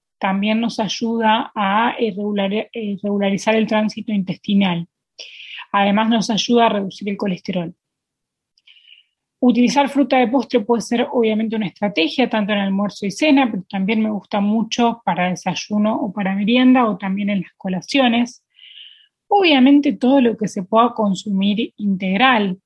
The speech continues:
¿sí? Ya sea el arroz integral o sea una pasta integral,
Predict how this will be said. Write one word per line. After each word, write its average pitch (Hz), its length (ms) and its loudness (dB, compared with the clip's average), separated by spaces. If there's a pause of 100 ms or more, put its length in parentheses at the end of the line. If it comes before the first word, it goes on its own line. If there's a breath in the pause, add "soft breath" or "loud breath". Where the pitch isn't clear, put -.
¿sí? 202 320 -4
Ya 196 180 -4
sea 196 440 0
el 190 180 -6
arroz 180 360 -10
integral 240 720 2
o 226 200 -2
sea 202 440 -2
una 196 340 -2
pasta - 260 -8
integral, 226 760 -2